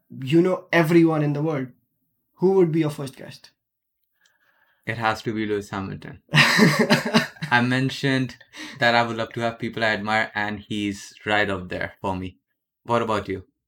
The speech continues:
Speaker 1: I think I'm gonna have Robert Downey Junior as my first guest. Yeah, I think he, he's a big role model to me. Uh, anyhow,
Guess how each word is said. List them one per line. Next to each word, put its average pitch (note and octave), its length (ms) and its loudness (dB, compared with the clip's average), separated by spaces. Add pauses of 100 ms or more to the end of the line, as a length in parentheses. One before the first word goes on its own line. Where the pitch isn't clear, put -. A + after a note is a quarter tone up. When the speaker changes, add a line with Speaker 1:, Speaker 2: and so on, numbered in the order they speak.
(1400)
Speaker 1:
I D#3+ 100 2
think A#3 140 6
I'm G3+ 80 4
gonna G3 180 2
have F3 200 0
Robert C#3+ 200 -2
Downey C3+ 220 -4
Junior C3 260 -6
as A#2 60 -8
my A#2+ 100 -8
first A#2 280 -16
guest. - 340 -20 (460)
Yeah, A#2+ 240 -10
I C#3 120 -6
think E3 200 0
he, D#3+ 420 2 (640)
he's D3+ 180 2
a D3+ 40 2
big C#3 180 -4
role B2+ 100 -2
model A#2+ 320 -4
to - 80 -14
me. - 180 -12 (440)
Uh, C3+ 300 -4 (720)
anyhow, F#3+ 360 4